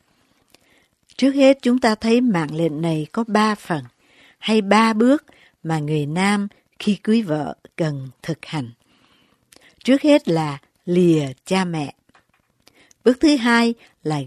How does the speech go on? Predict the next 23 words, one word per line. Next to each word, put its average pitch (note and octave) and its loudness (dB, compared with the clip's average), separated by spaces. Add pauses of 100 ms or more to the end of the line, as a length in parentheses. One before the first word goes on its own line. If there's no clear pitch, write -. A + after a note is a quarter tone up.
gắn G#3+ -2
bó G#3+ 0
với G3+ -2
vợ. D#3+ -2 (960)
Và D3 -4
bước G#3+ -2
thứ A#3+ 2
ba, G#3+ 2 (480)
vợ E3+ 4 (120)
chồng D3+ 0
sẽ - -8 (100)
trở C#3+ -6
nên E3 -4
một. B2+ -10 (1500)
Chúng B3+ 4
ta A#3 2
không B3 2
chỉ E3 0
thực - -4
hành E3+ -4
mạng D#3+ -4
lệnh D#3 -2
này, D#3 -2